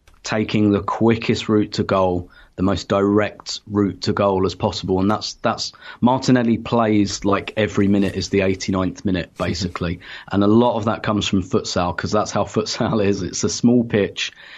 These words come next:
Speaker 1: You've got players in your face all the time. And, you know, it's a hard court, it's a hard ball. You've got to give it a whack, um, really. You've got to really hit the back of the ball. And it's, it's just so, and, and the toe poke as well. So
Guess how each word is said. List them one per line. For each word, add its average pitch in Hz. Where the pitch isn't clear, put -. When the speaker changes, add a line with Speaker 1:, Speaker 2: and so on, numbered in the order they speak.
Speaker 1:
You've 98
got -
players 120
in 113
your 107
face 101
all 95
the 92
time. 95
And, 95
you 101
know, 101
it's 82
a -
hard 117
court, -
it's -
a -
hard 117
ball. 98
You've 90
got -
to 107
give 107
it -
a 104
whack, 98
um, 92
really. 101
You've 95
got 95
to -
really 113
hit 117
the -
back 101
of 92
the 95
ball. 92
And 92
it's, 117
it's 117
just -
so, 120
and, 123
and 120
the 107
toe 110
poke 92
as 95
well. 95
So 92